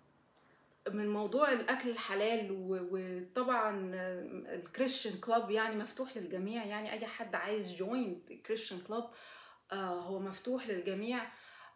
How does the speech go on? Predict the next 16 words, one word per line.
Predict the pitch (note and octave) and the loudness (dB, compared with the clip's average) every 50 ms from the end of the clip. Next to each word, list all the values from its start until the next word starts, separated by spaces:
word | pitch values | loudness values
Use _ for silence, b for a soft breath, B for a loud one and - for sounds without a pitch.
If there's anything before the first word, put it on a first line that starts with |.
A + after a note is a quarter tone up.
| B - | B -4
آم، | G3+ G#3 G3+ G3+ G3 G3 F#3+ F#3+ F#3+ F#3 F#3 F3+ F3+ F3+ F3 E3+ E3+ E3+ E3+ E3+ G3+ - - _ _ _ _ _ _ - - - - | -2 0 0 0 -2 -2 -4 -4 -4 -6 -6 -4 -4 -4 -4 -6 -8 -10 -14 -16 -18 -20 -20 _ _ _ _ _ _ -6 -6 -4 2
بس | G3+ F#3+ - - | 2 2 2 2
كمان | - G#3 A3+ B3 C4 | 0 -2 2 2 2
المسيحية | B3 A3 A3 G#3 G3 F#3+ - G#3 - - A3 A#3 A#3 A3 | 2 2 0 0 0 0 -2 -2 -2 -2 0 0 0 0
م-، | G#3 F#3+ F3+ F3+ E3+ E3+ E3+ E3+ E3+ E3+ E3 - - - | 0 -2 -4 -4 -4 -6 -6 -8 -10 -12 -16 -16 -16 -14
مش | - F3+ F3+ - - | -10 -6 -6 -4 0
تنفع | A#3+ B3 B3 - - - E3 | 0 0 0 0 -2 -4 -4
لأي | E3+ - - G#3 G3+ G#3 G#3+ | -4 -4 -6 -6 -4 -4 -4
حد | G#3 - - G#3+ G#3+ F#3 F#3 | -4 -4 -6 -6 -6 -4 -4
وما | F#3+ F3+ F3+ | -4 -4 -6
تناسبش | F3+ - F3+ F3 - A#3+ A#3 - - - | -6 -6 -6 -4 -2 -2 -2 0 -2 -2
أي | - G3+ G#3 G3+ | -2 -4 -6 -6
حد | F#3+ - F#3+ G3 F3 D#3 D#3 | -6 -6 -6 -6 -6 -6 -10
كمان | F3 - - F3 F3 F3 F3 F3 F3 E3+ | -12 -10 -8 -8 -6 -6 -8 -8 -10 -14
يعني. | F3 - - - B B B B B B B B B B B B B B B - - | -14 -16 -16 -18 B B B B B B B B B B B B B B B -14 -10
آه، | F#3+ G3 F#3 F#3 F#3 F#3 F3+ F3+ | -8 -6 -6 -6 -6 -6 -8 -8